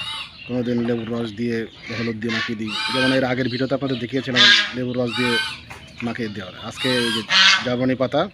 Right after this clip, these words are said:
তেলা কচুর পাতা, ভাদলা ঘাস, দূর্বা ঘাস, উম, সজনে পাতা আর ভুট্টা গুঁড়ো দিয়ে মাখিয়ে দিয়েছি, ভাত এবং ভাতের মার। So ভিউয়ার্স, আপনারা আমার এই চ্যানেলের পাশে থাকবেন, আমার এই, উম,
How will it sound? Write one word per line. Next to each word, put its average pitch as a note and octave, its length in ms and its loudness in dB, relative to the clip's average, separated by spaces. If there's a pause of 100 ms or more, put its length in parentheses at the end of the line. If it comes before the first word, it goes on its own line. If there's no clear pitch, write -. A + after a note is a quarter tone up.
(1080)
তেলা B2 160 0
কচুর F3+ 260 4
পাতা, C3 260 4 (200)
ভাদলা B2 280 -2
ঘাস, B2+ 320 0
দূর্বা A#2+ 300 0
ঘাস, C#3 260 4 (920)
উম, A2 260 -6 (280)
সজনে B2+ 300 0
পাতা B2 220 0 (960)
আর A#2+ 60 0 (100)
ভুট্টা A#2 260 2
গুঁড়ো A#2+ 200 0
দিয়ে A2 160 -2
মাখিয়ে G#2 200 -8
দিয়েছি, G2 240 -10 (180)
ভাত B2+ 240 2 (140)
এবং A#2 140 0 (420)
ভাতের A2+ 240 -4
মার। F#2+ 180 -4 (1800)
So - 160 0
ভিউয়ার্স, C3 400 4 (580)
আপনারা B2 340 0
আমার B2 160 2
এই B2 60 4
চ্যানেলের B2 280 2
পাশে B2 140 -6
থাকবেন, B2+ 300 0
আমার B2 180 2
এই, B2 100 2 (180)
উম, A#2+ 220 -2